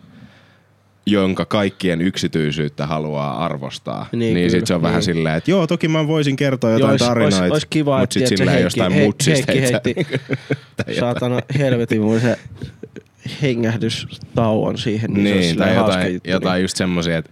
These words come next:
Speaker 1: et, et se on aina vähän, et, et niin, no. Sit vaan kertoo sen, että mitä ite teki tyhmästi
Speaker 2: Joo,
Speaker 1: tai
Speaker 2: joo,
Speaker 1: jotain.
Speaker 2: kyllä.
Speaker 1: Vähän sillä, et no,
Speaker 2: Joo.
Speaker 1: se on vähän semmoista.
Speaker 2: Joo,
Speaker 1: Tää
Speaker 2: joo, ja en mä tiedä silleen, no just kun se, et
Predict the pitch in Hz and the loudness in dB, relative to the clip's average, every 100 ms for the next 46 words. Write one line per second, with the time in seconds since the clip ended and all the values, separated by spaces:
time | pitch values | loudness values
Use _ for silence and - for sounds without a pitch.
0 | - - - 90 - - 76 - - 92 | -18 -20 -10 -10 -8 -12 -10 -8 -4 -2
1 | 90 92 85 85 82 78 78 - _ _ | 0 -2 -2 -2 -2 -4 -6 -12 _ _
2 | _ _ _ _ _ _ - - 92 85 | _ _ _ _ _ _ -12 -4 -2 -2
3 | 82 - 92 85 - _ _ _ _ - | -4 -6 -6 -6 -10 _ _ _ _ -10
4 | - 98 107 117 110 110 107 110 98 98 | -6 -2 0 0 0 0 0 0 -2 -4
5 | 101 92 104 90 - 78 73 71 69 64 | -2 -2 -2 -4 -6 -8 -6 -6 -6 -6
6 | - 104 107 107 60 50 50 - - - | -2 0 0 0 -2 -2 -4 -4 -6 -4
7 | 71 69 71 64 53 - - - - - | -4 -4 -6 -8 -10 -12 -18 -20 -20 -20
8 | - - - 87 92 98 104 80 92 120 | -20 -20 -8 -4 -2 -2 -2 -2 0 0
9 | 107 82 76 73 - _ - 139 165 131 | 0 0 -2 -6 -12 _ -2 2 2 2
10 | 120 156 262 320 233 190 - 180 170 - | 2 2 0 -2 -2 -2 -2 0 0 -2
11 | - 160 - 160 147 - 139 147 131 120 | -2 -2 0 -4 -4 -6 -6 0 0 0
12 | - | -6